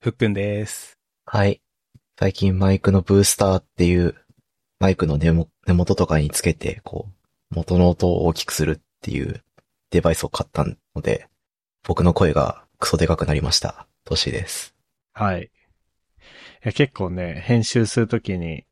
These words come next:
Speaker 3: トシの声が小さくて、あの、他と合わせると若干トシの声ロボロボ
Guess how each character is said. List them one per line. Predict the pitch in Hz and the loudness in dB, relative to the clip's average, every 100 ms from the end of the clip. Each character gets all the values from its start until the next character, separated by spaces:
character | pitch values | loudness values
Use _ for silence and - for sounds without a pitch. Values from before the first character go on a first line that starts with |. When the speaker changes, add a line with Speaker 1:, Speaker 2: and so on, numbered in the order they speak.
| _ | _
Speaker 3:
ト | 117 | -2
シ | - 107 | 0 -2
の | 92 92 | -2 -4
声 | - 92 | -4 -4
が | 85 | -4
小 | - 101 | -6 -6
さ | 92 101 | -6 -8
く | - | -10
て、 | - 85 76 _ _ _ | -10 -8 -8 _ _ _
あ | - 95 90 | -4 -2 -2
の、 | 87 85 85 - _ _ _ _ | -4 -6 -8 -12 _ _ _ _
他 | - - 139 | -14 0 0
と | 139 - | 2 4
合 | 135 | 6
わ | 135 | 4
せ | 135 135 | 2 -2
る | 107 | -2
と | - 87 82 | -4 -6 -6
若 | 85 95 | -4 -4
干 | - 110 | 0 0
ト | 120 | 0
シ | - | -2
の | 92 | -4
声 | 90 87 | -4 -2
ロ | 101 | 0
ボ | 110 | 2
ロ | 95 85 | 2 -2
ボ | 80 | -6